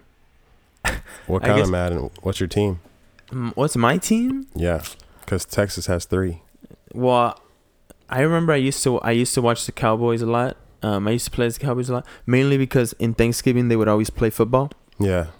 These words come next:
Speaker 1: And it was just a tradition. For some reason, we would all watch it, and I was
Speaker 2: That's what we did.
Speaker 1: It was fun, dude. I was like, "Cool, this is interesting." I hardly ever watched football as a kid, so I was like, "Interesting." Um,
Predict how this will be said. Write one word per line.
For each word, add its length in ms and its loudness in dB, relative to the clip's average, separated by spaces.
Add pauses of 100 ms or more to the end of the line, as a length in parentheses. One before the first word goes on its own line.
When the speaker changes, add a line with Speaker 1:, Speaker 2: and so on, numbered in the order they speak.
(180)
Speaker 1:
And 160 0
it 40 2
was 140 0
just 160 -2
a 60 0
tradition. 560 0 (140)
For 120 -2
some 200 0
reason, 220 2
we 80 2
would 120 2
all 140 2
watch 300 2
it, 140 -2 (500)
and 100 0
I 60 2
was 220 0 (280)
Speaker 2:
That's 140 -4
what 140 4
we 120 2
did. 300 -2
Speaker 1:
It 80 4
was 160 2
fun, 280 0
dude. 220 0 (320)
I 80 2
was 160 2
like, 300 -2
"Cool, 320 0 (300)
this 120 0
is 120 -2
interesting." 360 0
I 80 2
hardly 360 2
ever 120 2
watched 260 2
football 260 2
as 120 0
a 60 -2
kid, 280 0
so 140 2
I 40 2
was 160 -2
like, 220 0 (420)
"Interesting." 500 -2 (380)
Um, 760 -2